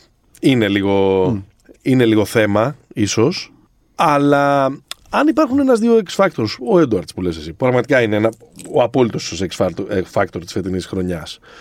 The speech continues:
Speaker 1: Είναι ο καλύτερος ο Χάζερ. Είναι, μ, εντάξει, δεν ξέρω, τον Μπέροβιτς κάθε χρόνο τον περιμένουμε να σκάσει. Δεν,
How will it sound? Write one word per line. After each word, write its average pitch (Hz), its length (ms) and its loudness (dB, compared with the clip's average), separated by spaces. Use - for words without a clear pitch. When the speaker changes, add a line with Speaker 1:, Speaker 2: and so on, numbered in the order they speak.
Speaker 1:
Είναι 320 160 6
ο 269 40 4
καλύτερος 240 400 2
ο 233 120 4
Χάζερ. 110 600 -2
Είναι, 190 880 2
μ, 185 440 -4
εντάξει, - 300 -2
δεν 170 120 6
ξέρω, 110 180 2
τον 107 120 0
Μπέροβιτς 123 400 2
κάθε 120 160 2
χρόνο 117 200 2
τον 98 100 -4
περιμένουμε 95 360 -2
να 92 60 -4
σκάσει. 131 360 -2
Δεν, 98 360 -2